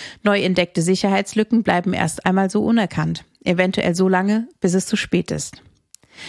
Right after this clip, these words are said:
Für manche Software hat man gar keine Build-Pipeline, zum Beispiel, weil sie hinzugekauft beziehungsweise lizenziert ist. Deshalb sollten S boms idealerweise auch außerhalb der Build-Pipeline geprüft werden,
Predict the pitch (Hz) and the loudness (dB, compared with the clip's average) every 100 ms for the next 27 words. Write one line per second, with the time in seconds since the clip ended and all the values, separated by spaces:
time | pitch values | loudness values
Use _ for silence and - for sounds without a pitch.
0 | - - - 190 190 190 196 202 196 - | -16 -12 0 2 2 2 0 0 0 0
1 | 208 208 226 208 247 262 196 170 170 165 | 0 2 0 2 0 0 0 0 0 0
2 | - 160 - 160 160 175 170 165 - 214 | 0 -2 0 -2 0 0 2 0 2 2
3 | 180 170 170 160 - 180 208 - 220 - | 2 2 2 2 0 0 0 2 -2 -2
4 | - 165 - 170 170 175 185 190 - 208 | -8 -6 -2 -2 0 0 2 0 0 0
5 | - 135 - 156 - - - _ - - | 0 -4 -4 -8 -8 -14 -20 _ -20 -20
6 | - - - - - 220 214 240 233 190 | -20 -20 -18 -16 -2 0 2 0 2 0
7 | 190 190 175 185 214 220 - 180 165 170 | 0 0 0 0 0 0 0 2 2 2
8 | 196 196 202 220 233 165 - 160 165 185 | 2 2 2 0 0 -2 -2 -2 2 2
9 | 196 - 165 175 170 196 190 196 202 202 | 0 0 0 0 0 -2 0 0 0 0
10 | 180 170 - 151 143 151 | 0 -2 0 -2 0 -4